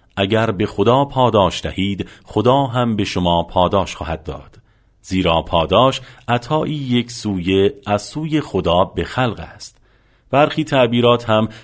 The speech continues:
تنها درباره رابطه بندگان با خدا صادقند،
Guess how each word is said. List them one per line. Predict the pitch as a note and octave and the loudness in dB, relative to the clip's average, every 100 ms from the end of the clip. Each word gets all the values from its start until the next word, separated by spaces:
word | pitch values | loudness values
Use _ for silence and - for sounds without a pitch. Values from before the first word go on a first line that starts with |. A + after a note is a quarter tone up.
| - | -2
تنها | A2 A#2+ A2+ D3 | 0 0 2 2
درباره | C3+ B2+ A#2+ A2+ A#2 C#3+ D3 | 4 4 4 4 2 0 0
رابطه | B2 G#2+ G2+ - A#2 A#2+ | 2 2 -2 -2 -2 0
بندگان | G#2+ G#2 G2+ G2 G2+ C3 G#2+ F2 | 2 2 0 -2 2 2 2 2
با | F2+ | 2
خدا | E2+ G2 E2+ D#2+ | 2 0 0 0
صادقند، | - D#2+ E2 C#2+ A#1+ B1 - | -2 -4 -6 -10 -12 -14 -20